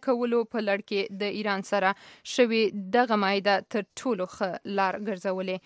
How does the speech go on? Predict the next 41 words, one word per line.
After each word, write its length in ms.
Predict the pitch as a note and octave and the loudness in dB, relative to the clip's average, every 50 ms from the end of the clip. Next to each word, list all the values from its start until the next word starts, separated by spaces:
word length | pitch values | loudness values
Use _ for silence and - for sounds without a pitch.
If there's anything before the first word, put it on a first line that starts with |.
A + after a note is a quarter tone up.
| _ _ _ - F#3 | _ _ _ -6 -6
هغه 200 | F#3+ - G#3+ G3+ G3 | -2 0 0 0 0
ویلي 320 | F#3+ G3 G#3 G#3 G3 G3+ F3+ | -2 -2 -2 -4 -4 -4 -2
د 100 | G3+ G3+ | -2 -2
معاهدې 420 | G3 F#3 F#3+ F#3+ F#3 G#3+ G#3 G3+ G#3 G3+ | 0 0 -2 -2 -2 -2 -2 0 0 0
ملاتړ 340 | G3 G3 - - A#3+ G#3+ G3+ G3 - - | 0 0 0 0 -2 -2 -2 -2 -4 -4
ځکه 260 | A3+ - - B3 - - | -4 -2 -2 -2 0 0
کوي 200 | A#3+ A#3 B3 B3 B3 - | 0 0 -2 -4 -4 -6
چې 220 | - - C4 A#3+ - | -6 -6 -6 -4 -2
کوم 160 | C4 B3+ B3 - - | 0 -2 0 0 -2
خلک 280 | C4 B3 B3 A#3+ - | -2 -2 -2 -4 -6
د 380 | - - - - - _ - B3 | -10 -20 -20 -20 -10 _ -2 0
دې 160 | A#3+ A#3 C4 B3 B3 | 2 2 2 2 2
مخالفت 520 | A#3+ - A#3 A3+ B3+ - - D#4+ D#4+ - - | 2 2 0 0 0 0 0 -2 -2 -2 -2
کوي 220 | G#3 G3+ G#3 G#3+ F#3 G#3 G3+ | -4 -4 -4 -4 -6 -6 -4
هغوی 320 | A3 G3+ - A3+ G#3+ - - | -4 -2 -2 -4 -4 -2 0
سره 200 | G#3 G3 G3+ G3 | 0 0 0 0
د 200 | F#3+ G3+ G3+ F3+ | -2 -4 -4 -4
دې 180 | G#3+ G#3+ - - | -4 -4 -4 -4
په 120 | G#3+ F#3+ G#3 | -2 0 0
بدل 260 | G3+ G3 G#3+ G#3+ - | 0 0 -2 -6 -4
کې 220 | - A#3 G#3+ G3+ | -4 -4 -2 -2
نوره 200 | G#3+ G#3 G#3 G3+ G3 - | -2 -2 -2 -4 -2 -4
هیڅ 320 | B3 B3+ - - - F#3 G#3+ | -4 -4 -6 -8 -6 -4 -2
بله 180 | G#3+ G#3 G3+ G#3 - | 0 0 -2 -4 -2
ښه 580 | - A#3 A3+ G#3+ - - - _ - A#3+ B3 A#3 A#3 | -2 -2 -2 -4 -6 -12 -18 _ -4 -2 0 2 4
لاره 220 | G#3+ G3+ G3+ F#3+ G3 | 4 4 2 0 -2
نشته. 320 | G3 - - - - G3+ | -4 -4 -4 -2 0 0
اه، 720 | - F#3+ - - - _ _ - G3+ G#3 G#3 G#3 G#3 G3+ - - - G3+ G#3 | 0 -2 -6 -12 -20 _ _ 0 2 2 4 4 2 2 0 2 4 4 4
او 60 | G3 F#3+ - - G#3 | 4 2 0 -4 -4
دا 200 | G3 F3+ G#3 G#3 | 0 2 2 2
یې 180 | G#3 G#3+ G3+ G3+ G3 | 2 2 -2 -2 -2
هم 300 | A#3 G#3+ G3+ - - G#3+ F#3+ | -2 -2 -2 -2 -6 -4 0
زیاته 220 | G#3+ G3+ G#3 - G3+ | 0 0 0 -2 -4
کړې 240 | - - G3+ G3 G3 - | -2 -2 -4 -4 -4 -2
چې 320 | - A3 G3+ G3+ G3+ G3 F#3+ F#3+ | -2 -2 -2 -2 -2 -2 -2 -2
دا 60 | F#3+ G3 - | -2 -2 -2
خامخیالي 500 | G#3 G3 G3+ - - G3+ F#3+ G#3 A3 A3+ G3+ | -4 -4 -2 -2 -2 0 0 0 -2 0 0
ده 100 | A3+ A#3 | 2 2
چې 320 | - - - - B3 - - | 0 -2 -6 -8 -6 -6 -4
که 40 | A#3+ | -6
چیرته 500 | - - - D#4 C#4+ A3 - A3 G3+ G3 | -6 -4 -4 -4 -4 -2 0 0 0 0